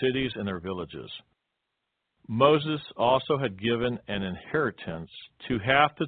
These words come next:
tribe of Manasseh. It was for half the tribe of the children of Manasseh according to their families. Their territory was from Mahanaim,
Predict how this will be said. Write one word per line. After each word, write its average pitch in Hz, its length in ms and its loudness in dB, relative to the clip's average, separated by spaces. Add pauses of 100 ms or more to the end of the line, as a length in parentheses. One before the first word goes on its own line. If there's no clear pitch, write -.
(120)
tribe 117 360 2
of 104 220 -6
Manasseh. 101 840 -4 (560)
It 127 180 4 (120)
was 117 300 2 (120)
for 101 160 0
half 135 440 4
the 151 100 -2 (120)
tribe 107 380 4
of 98 100 -2
the 92 100 -6 (180)
children 101 480 0
of 90 180 -6
Manasseh 95 760 0
according 101 640 0
to - 120 -10
their 87 160 -4
families. 90 440 -6 (1300)
Their 123 160 2 (120)
territory 143 600 4
was 117 260 2 (100)
from 110 320 2
Mahanaim, 104 960 2